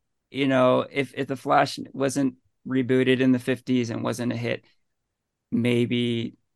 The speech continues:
Stan Lee and Jack Kirby would have still done their thing and, and made history. Uh, but an argument could be made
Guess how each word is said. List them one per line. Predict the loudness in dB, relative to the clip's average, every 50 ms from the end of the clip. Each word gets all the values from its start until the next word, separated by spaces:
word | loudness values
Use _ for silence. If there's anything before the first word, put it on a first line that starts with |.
| _ _
Stan | -10 -4 -2 0 0 2 2
Lee | 2 2
and | 0 0
Jack | 2 2 2 2 0
Kirby | -2 -2 -2 0 0 0
would | 0 0 0
have | -2 -2
still | -4 -2 -2 -2 0
done | 0 2 2 4 4
their | 4 2 0
thing | -2 -2 -2 0 0 0 0 -2 -2 -4 -8 _ _ _ _ _ _ _ _ _ _ _ _ _ _ _
and, | -2 0 0 2 2 0 0 -2 -2
and | -2 0 0 2 0 -2 -4 -4
made | -2 0 2 4 4 4
history. | 4 2 2 2 2 2 2 2 0 -4 -12 -20 -20 _ _ _ _ -2 2
Uh, | 4 4 4 4
but | 4 6 6 6 6 6 2 _ _ _ _ _ _ _ _ _ _ 0
an | 2
argument | 2 4 2 2 2 2 2 2 2 0 -4 _ _ _ _ _ _ _ _ _ _
could | 0 2 2 2
be | 0 -2
made | -4 -4 -4 -4 -6 -8 -14 -16